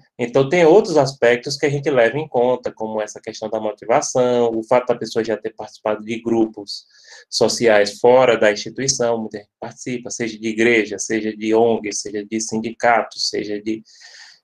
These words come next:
de qualquer coisa, entenderam, gente? De associação, et cetera. Aqui na região, até que a associação não é tão, na minha região tem muitas, é impressionante. O pessoal gosta muito de participar de movimento.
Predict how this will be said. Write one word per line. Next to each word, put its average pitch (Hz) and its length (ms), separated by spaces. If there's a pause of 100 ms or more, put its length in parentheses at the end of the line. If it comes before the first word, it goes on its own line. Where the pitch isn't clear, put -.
de 117 100
qualquer 123 420
coisa, 101 340
entenderam, 104 400
gente? 104 140
De 104 60
associação, 113 920
et 101 100
cetera. 110 460 (180)
Aqui - 140
na 139 80
região, 127 360
até 127 260
que 123 80
a 127 40
associação 120 640
não 120 100
é 120 100 (100)
tão, 127 460 (460)
na 117 100
minha 135 140
região 123 400
tem 127 180
muitas, 110 420
é 110 40
impressionante. 110 760 (960)
O - 100
pessoal 107 340
gosta 110 300
muito 110 240
de 107 80
participar 104 600
de 104 80
movimento. 110 600